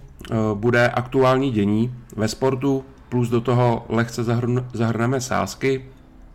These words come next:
Zároveň, eh, budeme vlastně rozebírat vždycky, eh, předchozí týden, to znamená, točit budeme podcast po každý v pondělí, když, eh, předchozí týden skončí, s tím, že chceme vydávat podcast pravidelně pro vás každou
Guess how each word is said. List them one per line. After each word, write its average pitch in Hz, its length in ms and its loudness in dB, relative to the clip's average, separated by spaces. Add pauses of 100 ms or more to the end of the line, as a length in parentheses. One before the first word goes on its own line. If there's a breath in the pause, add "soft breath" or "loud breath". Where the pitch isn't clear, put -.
(760 loud breath)
Zároveň, 120 640 2 (200)
eh, - 40 -14 (240)
budeme 117 320 2
vlastně 120 280 0
rozebírat 117 760 0
vždycky, 117 680 0 (440 loud breath)
eh, 101 280 -2
předchozí 131 560 -2
týden, 123 640 2
to 107 120 -6
znamená, 110 420 2
točit 113 340 -4
budeme 113 300 2
podcast 110 580 -4
po 113 80 -8
každý 101 420 -4
v - 100 -16
pondělí, 131 560 0 (540 loud breath)
když, 101 500 0 (100)
eh, 101 40 -4 (420)
předchozí 110 440 -4
týden 101 300 -2
skončí, 123 640 -2 (360 loud breath)
s - 100 -16
tím, 120 240 2
že 120 100 2
chceme 117 300 0
vydávat 110 380 2
podcast 120 640 -4
pravidelně 117 580 2
pro 120 200 0
vás 110 300 2
každou 107 540 -2